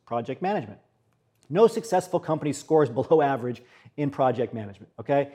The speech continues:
If a company decides to run with a particular project only to have it fail six months or worse, five to ten years down the road, that is a serious economic fail, okay? So think about your experience. When has the weight of a critical decision rested on your shoulders,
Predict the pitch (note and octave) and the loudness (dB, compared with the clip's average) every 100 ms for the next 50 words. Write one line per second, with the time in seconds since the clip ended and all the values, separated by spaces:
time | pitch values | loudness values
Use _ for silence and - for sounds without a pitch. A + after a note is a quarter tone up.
0 | - - D#3+ G3 A3 G3+ E3+ F#3 F3 E3 | -16 -4 2 4 4 2 4 8 6 6
1 | D#3 D#3 F3 D#3 C#3+ C3+ A#2 E3+ D3 B2+ | 0 4 4 4 0 -2 -4 -6 -4 -2
2 | - F3 C#3+ C#3 D3+ D3+ C#3 C#3+ B2+ - | 4 4 4 0 -2 -2 0 0 -2 -2
3 | D#3+ F3+ E3 D3 - D3 C#3+ D#3 F3 B2 | 6 8 8 4 -2 -6 -2 -2 -2 -4
4 | B2+ F#3 E3 - _ _ E3+ F3+ E3+ F3 | 0 0 0 -8 _ _ 0 2 2 0
5 | F#3 F3 E3+ E3 D3 G#3+ G#3 G3+ - - | 2 2 2 2 2 4 4 2 -4 -20
6 | _ F#3+ A#3 A3+ G#3+ - A#3+ B3 A#3 A3+ | _ -4 -2 -2 -4 -4 -2 2 0 0
7 | A3 G3+ F#3+ E3 - C#3+ A2+ G2 _ _ | -4 -2 0 -2 -2 -2 -2 -6 _ _
8 | - C#3+ G3+ G#3 G3 G3 A#3+ A#3 G3 G3+ | -10 0 2 2 0 -2 0 0 0 0
9 | F3+ G3+ - B3+ C4 E3+ - - _ _ | 2 0 -2 -4 -2 -2 -6 -16 _ _
10 | _ _ _ - G3 A#3 A#3 E3+ G3 C#3 | _ _ _ -2 0 2 2 4 4 4
11 | F#3 G3+ G3 E3 F3 - F3+ F3+ F3 D3+ | 4 4 4 0 0 0 -2 0 -2 -2
12 | D#3 - A3+ D#3 E3+ C#3 D#3 - F#3 C3 | -4 0 0 2 0 4 2 2 -2 0
13 | C3+ C#3+ - G#3+ C#3 - | -2 -4 0 -2 -2 -10